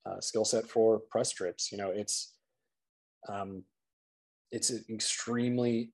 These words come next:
valuable tool. And that's the point that I really want to get across. You know, it's,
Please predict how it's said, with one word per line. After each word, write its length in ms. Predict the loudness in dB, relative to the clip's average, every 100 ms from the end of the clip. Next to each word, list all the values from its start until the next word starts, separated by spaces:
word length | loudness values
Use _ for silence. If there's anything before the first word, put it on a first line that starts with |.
| 0
valuable 540 | 4 6 4 0 -4
tool. 460 | -2 2 4 2 -4 _ -8
And 440 | -4 -2 -2 -4 -8 -12 _ _ _ _ _ _
that's 340 | 2 4 4 0
the 100 | -4
point 320 | -2 -2 -2
that 80 | -2
I 40 |
really 520 | -2 2 4 4 4
want 180 | 0 -4
to 60 | -6
get 120 | -10
across. 520 | -8 -2 0 0 -2
You 60 | -4
know, 180 | -6 -4
it's, 440 | -2 -2 -2 -6